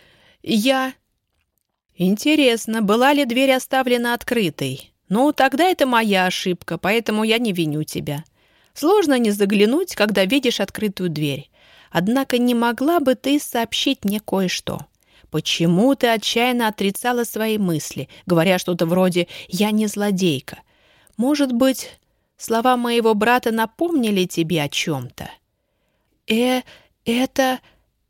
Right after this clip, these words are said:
Принц Алан ударил по моему больному месту, все так же улыбаясь. Видя, что я потеряла дар речи, принц Алан, похоже, убедился в своей правоте.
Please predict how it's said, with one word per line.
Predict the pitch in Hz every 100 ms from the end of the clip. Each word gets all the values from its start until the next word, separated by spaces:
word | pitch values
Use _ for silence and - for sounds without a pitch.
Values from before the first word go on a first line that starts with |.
| _ _
Принц | - 180 240 262 -
Алан | 247 247 254 247
ударил | 214 247 254 247
по | 240
моему | 226 220 226 254
больному | 233 226 226 233 226
месту, | 220 220 208 190 - 156
все | -
так | - 185 190
же | -
улыбаясь. | 170 170 165 156 139 123 123 - _ _ _ _ _ -
Видя, | 170 202 165
что | - 170
я | 175
потеряла | 175 170 175 175 165 170
дар | 165 170
речи, | 185 208 - 160 151 -
принц | 185 175 170
Алан, | 180 196
похоже, | 190 175 190 180 190
убедился | 170 175 202 208 -
в | 175
своей | 170 175 185
правоте. | - 175 165 - 139 -